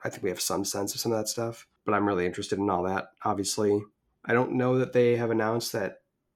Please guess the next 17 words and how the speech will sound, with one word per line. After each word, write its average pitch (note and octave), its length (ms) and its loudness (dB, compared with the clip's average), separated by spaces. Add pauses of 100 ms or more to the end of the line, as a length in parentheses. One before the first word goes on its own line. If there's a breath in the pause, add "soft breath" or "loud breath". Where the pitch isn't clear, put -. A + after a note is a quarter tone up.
(160)
my G#2 140 -4
boy G2 220 2
Andor G#2 380 0
is G#2+ 80 -2
coming A#2+ 240 0
back A#2+ 340 0 (160)
this - 200 -2
year C3 180 4
or B2 160 2
next G#2+ 300 0
year, C#3 260 0
or A#2+ 160 4
if A2 100 0
it's - 140 -4
next B2 220 -2
year, C#3 260 0
but F2 260 0